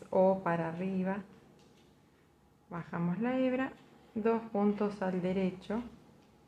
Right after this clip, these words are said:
y se van a dar cuenta los que tienen que tejer al revés, porque son los que tienen esta ondita. Los que tienen esa onda que se ve van para arriba,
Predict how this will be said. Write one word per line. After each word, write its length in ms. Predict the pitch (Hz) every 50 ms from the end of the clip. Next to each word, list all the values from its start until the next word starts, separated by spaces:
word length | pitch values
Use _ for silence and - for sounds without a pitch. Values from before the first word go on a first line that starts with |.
| - - _ _ _ - - - _ _ _ _ _ _ _ _ - _ _ _ _ _ _ _ _ _ _ _ _ _ _
y 80 | - 285
se 160 | - - 294
van 180 | 285 294 311 311
a 60 | 285
dar 200 | 269 262 254 262
cuenta 400 | 269 240 226 220 214 214 220 214
los 140 | 196 190 190
que 100 | - 170
tienen 280 | - 202 208 220 214
que 100 | 208 214
tejer 420 | 202 - 175 175 - - 214 226 220 -
al 180 | - 196 180 170
revés, 560 | 180 180 185 208 233 262 294 - - - - - - - - - - - - - - - - - _ _ _ _ _ _ _
porque 320 | - 208 202 202 - 214 208
son 180 | - 233 226
los 120 | 226 226 226
que 100 | 208 185
tienen 320 | 196 220 214 214 208 202
esta 320 | 208 202 202 - 180 185
ondita. 640 | 180 180 180 180 170 175 165 160 - - - 165 - - - - - - - - - - - - _ - - _ _ _ _ _ _ _ _ _ _ _ _ _ _ _ _ _ _ -
Los 120 | 185 170
que 120 | - - 170
tienen 340 | 175 208 208 220 220 202 202
esa 320 | 202 202 - 208 208 - - -
onda 440 | 202 202 208 214 214 202 196 190
que 100 | - 180
se 220 | 170 - - 170 170
ve 300 | 180 196 220 240 233 - - - - - - - - - - -
van 260 | 190 190 190 185 185
para 220 | 196 202 202 214
arriba, 440 | 226 240 269 269 254 247 240 254 294